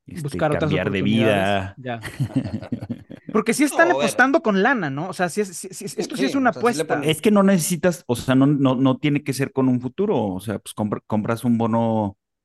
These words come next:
Speaker 1: con duración, <laughs> este, que trae eso en el precio,
Speaker 2: Ya.
Speaker 1: y, pues, si la tasa se sube, va a perder dinero, o sea, y peor si lo hiciste apalancado.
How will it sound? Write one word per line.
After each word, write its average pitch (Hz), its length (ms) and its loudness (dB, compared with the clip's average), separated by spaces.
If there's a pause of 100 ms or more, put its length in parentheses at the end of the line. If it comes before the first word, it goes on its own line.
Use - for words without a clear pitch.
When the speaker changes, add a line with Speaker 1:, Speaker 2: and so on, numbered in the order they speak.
(140)
Speaker 1:
con 107 200 0
duración, 123 720 2 (340)
<laughs> - 140 -16
este, 90 600 -8 (360)
que 101 120 -4
trae 107 360 0
eso 117 240 0
en 107 160 0
el 104 120 -2
precio, 120 540 -2 (140)
Speaker 2:
Ya. 139 260 -6
Speaker 1:
y, 90 60 -12
pues, 85 160 -12
si 90 80 -6
la 87 140 -4
tasa 104 300 -2
se 107 120 -10
sube, 110 300 0
va 104 120 0
a 90 80 -8
perder 104 300 -4
dinero, 127 400 0
o 92 80 -6
sea, 90 200 -8
y 92 120 -6
peor 107 340 0
si 123 120 -2
lo 107 120 0
hiciste 107 520 -4
apalancado. 107 720 -4